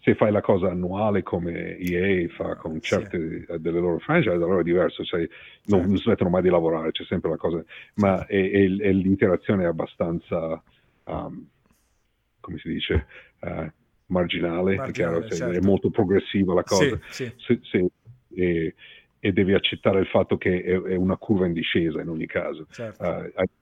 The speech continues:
Speaker 1: attualmente quello che vuoi è la curva come sequel a salire, non a scendere, ma se
Speaker 2: <laughs>
Speaker 1: e continui a fare queste cose, ovviamente non hai, eh,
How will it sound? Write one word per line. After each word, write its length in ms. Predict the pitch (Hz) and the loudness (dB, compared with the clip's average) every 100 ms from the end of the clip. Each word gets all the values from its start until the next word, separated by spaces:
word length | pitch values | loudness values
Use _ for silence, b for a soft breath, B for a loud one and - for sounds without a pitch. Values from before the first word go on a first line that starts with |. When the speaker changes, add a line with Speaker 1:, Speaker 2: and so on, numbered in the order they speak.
| _ _ | _ _
Speaker 1:
attualmente 460 | - 90 107 113 | -4 2 2 2
quello 160 | 92 85 | 0 -2
che 120 | - | -2
vuoi 300 | 80 90 90 | 0 2 2
è 20 | |
la 120 | 80 - | 0 -6
curva 500 | - 87 80 80 - _ _ _ | -4 -4 -2 -6 -12 _ _ _
come 400 | - 85 82 82 - - | -10 -6 -6 -10 -6 2
sequel 320 | 151 170 170 - _ _ | 2 2 -8 -10 _ _
a 80 | - | -14
salire, 420 | - 87 101 85 78 | -8 0 2 2 2
non 220 | 92 87 | 0 0
a 40 | 80 | -2
scendere, 600 | 80 - 80 78 85 82 | -2 -2 -2 -4 -6 -6
ma 120 | 80 | -6
se 260 | - 90 82 | -2 -2 -4
Speaker 2:
<laughs> 100 | - b b b _ | -10 b b b _
Speaker 1:
e 360 | - 95 92 87 | 0 2 2 0
continui 380 | - 101 - 104 | 2 2 4 2
a 40 | 92 | 4
fare 180 | 104 | 2
queste 220 | 90 82 - | 2 -2 0
cose, 500 | 113 95 87 85 - | 2 2 0 -2 -4
ovviamente 480 | 87 85 - - 156 | -2 -2 -2 -4 -6
non 180 | 160 160 | -8 -8
hai, 180 | - | -6
eh, 80 | 165 | -8